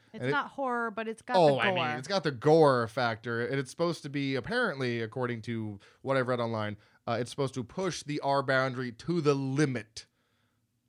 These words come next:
Speaker 2: And that makes me very excited because it's gonna be a lot of bloody fatalities. Even if the movie sucked, we're still gonna get sick gore and awesome fatalities. So, I mean, either, either, either way, we win.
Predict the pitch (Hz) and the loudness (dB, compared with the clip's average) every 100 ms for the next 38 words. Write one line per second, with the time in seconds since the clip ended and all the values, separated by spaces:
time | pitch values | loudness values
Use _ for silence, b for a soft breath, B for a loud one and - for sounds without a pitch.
0 | _ 139 131 127 143 135 143 - 131 123 | _ 0 0 2 0 0 -4 -2 -4 -4
1 | 127 143 127 131 123 - 135 120 110 117 | -6 -12 -8 -6 -6 -6 -8 -8 -8 -4
2 | 113 107 117 - 123 120 120 120 120 113 | -6 -6 -10 -8 -8 -4 -4 -4 -6 -6
3 | 117 117 117 113 127 123 120 - 269 330 | -6 -6 -8 -8 -6 -4 -6 -6 -6 -6
4 | 302 254 214 - - - 175 123 - b | -4 -4 -4 -8 -10 -4 -4 -4 -16 b
5 | 170 - 208 196 180 160 143 - - - | -6 0 0 0 -2 0 0 -4 -16 -4
6 | - - 156 160 151 147 143 - 135 131 | -4 -4 0 2 4 2 -2 -6 -4 -4
7 | 127 123 113 113 107 101 101 _ _ - | -6 -8 -4 -4 -6 -10 -16 _ _ -4
8 | 120 107 b b b b _ 165 156 180 | -2 -2 b b b b _ 0 2 2
9 | 165 - - 175 175 175 151 139 127 117 | 0 -4 -10 -6 -2 2 2 2 2 -2
10 | 110 113 92 | -4 -6 -6